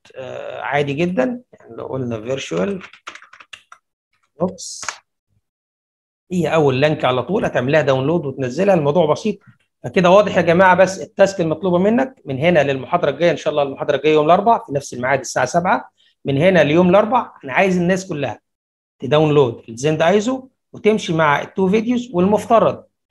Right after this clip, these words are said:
المفترض ان انت ما تقابلكش مشاكل وتقوم السيرفر بتاعك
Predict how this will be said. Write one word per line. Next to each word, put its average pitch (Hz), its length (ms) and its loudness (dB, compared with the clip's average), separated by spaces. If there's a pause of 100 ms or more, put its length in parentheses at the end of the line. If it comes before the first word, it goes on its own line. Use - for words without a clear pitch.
(100)
المفترض 190 640 0
ان 151 120 -4
انت 175 180 -4
ما 147 120 -2
تقابلكش 147 540 -4
مشاكل 165 440 -2
وتقوم 156 1080 -4
السيرفر 139 440 -4
بتاعك 151 440 -2